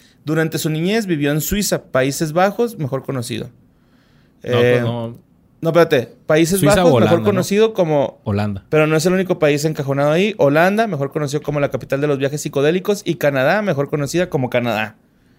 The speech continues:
Speaker 1: Guau,
Speaker 2: Ok.
Speaker 1: regla de tres y todo, ¿eh?
Speaker 2: Nice.
Speaker 1: Es el más pequeño de cuatro hermanos. Asistió al Upper Canada College en Toronto y también al Cornish College of the Arts Seattle, de donde se graduó en el noventa.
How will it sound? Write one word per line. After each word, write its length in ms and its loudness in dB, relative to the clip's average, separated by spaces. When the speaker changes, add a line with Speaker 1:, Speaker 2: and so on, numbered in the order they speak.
Speaker 1:
Guau, 400 -2
Speaker 2:
Ok. 80 2
Speaker 1:
regla 240 4
de 80 4
tres 320 0
y 40 -6
todo, 360 2
¿eh? 220 -4
Speaker 2:
Nice. 380 -16
Speaker 1:
Es 160 0
el 80 4
más 160 2
pequeño 340 2
de 140 0
cuatro 340 4
hermanos. 560 0
Asistió 420 -2
al 120 6
Upper 220 2
Canada 340 0
College 360 2
en 80 -4
Toronto 320 2
y 40 2
también 320 -2
al 100 0
Cornish 300 -2
College 340 0
of 120 -2
the 100 2
Arts 240 2
Seattle, 260 0
de 100 -2
donde 220 0
se 100 -4
graduó 220 0
en 140 -4
el 80 -6
noventa. 420 -6